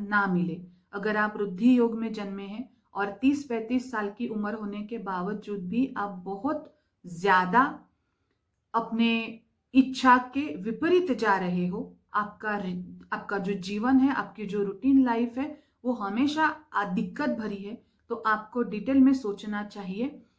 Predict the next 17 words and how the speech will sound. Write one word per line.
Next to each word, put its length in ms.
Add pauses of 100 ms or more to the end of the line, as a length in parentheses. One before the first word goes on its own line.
(180)
वृद्धि 420
योग 320
का 260
ये 180
बहुत 380
बड़ा 360
प्रॉब्लम 480
है, 220
जो 320
इन 260 (280)
योग 340
में 160
जन्मे 360
हुए 180
लोगों 460
को 120
उसकी 640